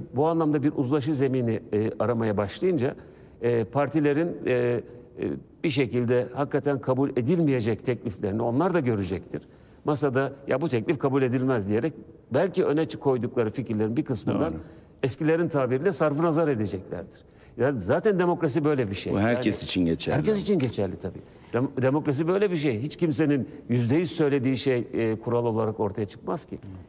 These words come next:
Speaker 1: Nihayetinde işleyen teamüller var, meclis aritmetiği var. Burada, e, ortak bir nokta bulunabilir.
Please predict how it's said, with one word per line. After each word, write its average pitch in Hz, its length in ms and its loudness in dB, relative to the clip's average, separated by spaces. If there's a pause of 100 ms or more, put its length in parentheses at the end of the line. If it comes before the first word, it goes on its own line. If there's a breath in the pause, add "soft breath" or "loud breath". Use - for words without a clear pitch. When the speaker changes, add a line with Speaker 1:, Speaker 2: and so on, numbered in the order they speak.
Speaker 1:
Nihayetinde 127 400 2
işleyen 131 340 0
teamüller 135 500 2
var, 131 220 -2 (120)
meclis 113 260 -2
aritmetiği 131 480 -2
var. 143 160 0 (380 loud breath)
Burada, 131 480 0
e, 113 160 2
ortak 120 440 0
bir 113 60 -2
nokta 110 300 -2
bulunabilir. 127 560 0